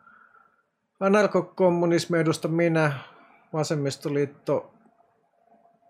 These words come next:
reformistikommunismi Anna Kontula ja sitten siellä on vielä Parkon Finlandista Antti Ohanen bonuksena.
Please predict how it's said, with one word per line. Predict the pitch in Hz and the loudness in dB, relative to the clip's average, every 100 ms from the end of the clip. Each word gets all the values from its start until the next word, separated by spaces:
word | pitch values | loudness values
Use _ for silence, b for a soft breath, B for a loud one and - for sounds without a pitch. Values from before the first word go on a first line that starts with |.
| _ 151 | _ -2
reformistikommunismi | 165 160 156 147 139 - 151 143 143 139 131 - 147 | -2 0 0 0 -4 -8 -6 -6 -4 -6 -6 -6 -6
Anna | 135 135 | -6 -6
Kontula | 135 160 151 151 143 | -4 -2 -2 0 2
ja | 135 131 | 4 2
sitten | 135 143 | -2 -8
siellä | - 139 135 | -6 -2 -2
on | |
vielä | 139 135 131 127 | -2 -2 -2 -2
Parkon | 139 131 127 131 | 0 0 -2 -6
Finlandista | - 143 135 127 120 117 - 123 104 | -4 -6 -4 -4 -6 -8 -10 -10 -8
Antti | 65 117 - 135 | -8 -12 -10 -6
Ohanen | 127 131 127 | -6 -6 -8
bonuksena. | 139 147 131 - 131 123 | -4 -4 -4 -6 -8 -6